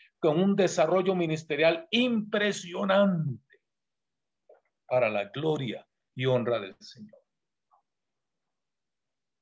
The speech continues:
¿Qué más dice la palabra? Un avance ministerial. La iglesia avanza. Se detienen los gobiernos,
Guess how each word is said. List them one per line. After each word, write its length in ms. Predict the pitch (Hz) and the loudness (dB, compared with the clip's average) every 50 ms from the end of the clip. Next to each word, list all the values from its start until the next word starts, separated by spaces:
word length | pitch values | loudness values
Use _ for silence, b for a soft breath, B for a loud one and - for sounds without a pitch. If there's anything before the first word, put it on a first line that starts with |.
| _ _ _ _ _ _ - - - | _ _ _ _ _ _ -18 -12 -4
¿Qué 140 | - 160 151 | 0 2 4
más 180 | 139 147 147 135 | 6 6 6 6
dice 280 | 135 139 131 - 156 | 4 2 2 2 4
la 120 | 151 156 156 | 4 4 6
palabra? 520 | 160 156 165 170 175 185 202 208 202 - | 6 4 6 6 6 6 6 4 2 0
Un 140 | - 143 131 | -2 0 2
avance 420 | 139 135 139 139 139 135 139 151 147 | 2 4 4 4 2 2 -2 -4 -2
ministerial. 800 | 143 147 151 151 135 - - 170 156 160 165 175 190 208 - - _ _ _ _ _ - | -2 -2 -2 -2 -4 0 0 2 4 4 4 4 2 0 -4 -12 _ _ _ _ _ 2
La 100 | 127 127 | 2 4
iglesia 360 | 123 123 123 131 - - 208 | 4 4 2 2 4 4 4
avanza. 500 | 202 196 190 202 202 - - 101 - - _ _ _ _ _ _ _ _ _ _ _ _ _ _ _ _ _ _ _ _ _ _ | 4 4 2 0 0 -2 -4 -6 -8 -10 _ _ _ _ _ _ _ _ _ _ _ _ _ _ _ _ _ _ _ _ _ _
Se 240 | _ - - 170 165 | _ -4 0 0 2
detienen 480 | 151 147 139 - 160 202 214 226 233 226 | 2 2 0 0 2 2 4 4 4 4
los 140 | 226 208 | 2 2
gobiernos, 840 | 196 - 175 170 170 175 180 180 175 147 127 92 85 - - - _ | 2 2 0 2 2 2 0 0 -2 -4 -8 -10 -12 -16 -20 -20 _